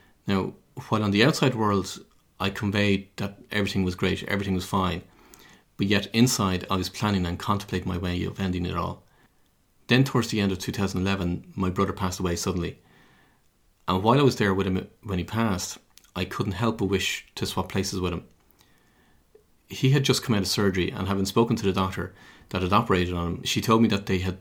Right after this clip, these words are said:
done everything possible, but there's nothing that more they could do, um, and he only had literally a few hours left to live.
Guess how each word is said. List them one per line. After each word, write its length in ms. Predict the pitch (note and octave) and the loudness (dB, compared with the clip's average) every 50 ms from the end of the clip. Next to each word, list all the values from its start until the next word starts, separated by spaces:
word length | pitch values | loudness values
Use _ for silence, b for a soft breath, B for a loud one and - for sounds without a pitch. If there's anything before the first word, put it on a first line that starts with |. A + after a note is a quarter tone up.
| - _ _ - | -12 _ _ -2
done 160 | G2+ G2+ G2+ | 0 2 2
everything 260 | G2 G2 F#2 F#2+ F#2 | 2 0 0 -2 -4
possible, 380 | F2+ F#2+ F#2 F2+ - - F#2 F2 | -2 -2 -2 -2 -2 -4 -6 -4
but 220 | - - F2 - - | -4 -6 -8 -8 -10
there's 400 | - - D2 - - - F#2 F2+ | -14 -14 -14 -8 -4 -2 0 0
nothing 200 | F#2 G2+ - - | 0 0 -2 -2
that 160 | - F2+ - - | -4 -6 -4 -4
more 220 | G2 F#2+ F#2 F2+ | -2 -2 -2 -2
they 100 | F2+ F2 | -2 -2
could 100 | - F2+ | -4 -2
do, 320 | E2+ F2+ F2+ F2+ F2 - B B B B B B B B B B _ _ | 0 0 2 2 0 -2 B B B B B B B B B B _ _
um, 360 | - F#2+ F#2 F#2 F2+ F2+ G2 G2 - | -2 -2 0 0 -2 -2 -4 -4 -4
and 100 | F#2+ F#2+ | -2 0
he 80 | F#2+ | 0
only 160 | G2 G2 G2 F#2+ | 2 2 0 0
had 300 | F2 F#2 F#2+ F2+ F2+ - - - - - | 0 0 -2 -2 -4 -6 -12 -12 -8 -4
literally 300 | G2 F#2 E2+ - - F#2 | -4 -2 -2 -2 -2 -4
a 60 | F2+ | -2
few 260 | - - F#2+ F2+ F2+ | -2 -2 -2 0 0
hours 220 | E2+ E2+ E2 - | -2 -2 -4 -6
left 160 | - E2+ - - | -8 -8 -6 -6
to 80 | F#2 | -4
live. 260 | F2 E2+ E2+ E2 - | -4 -4 -4 -8 -10